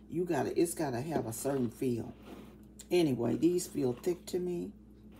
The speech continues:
And they're chewy brownies anyway. And it could be because,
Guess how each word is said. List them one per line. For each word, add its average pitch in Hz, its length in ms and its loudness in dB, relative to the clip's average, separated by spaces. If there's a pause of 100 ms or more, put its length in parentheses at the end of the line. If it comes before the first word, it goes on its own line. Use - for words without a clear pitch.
(640)
And 135 140 -2
they're 120 120 2
chewy 170 420 2
brownies 135 520 -2
anyway. 131 440 -2
And 147 140 2
it 127 140 2
could 277 400 -2
be 151 140 0
because, 135 1120 -4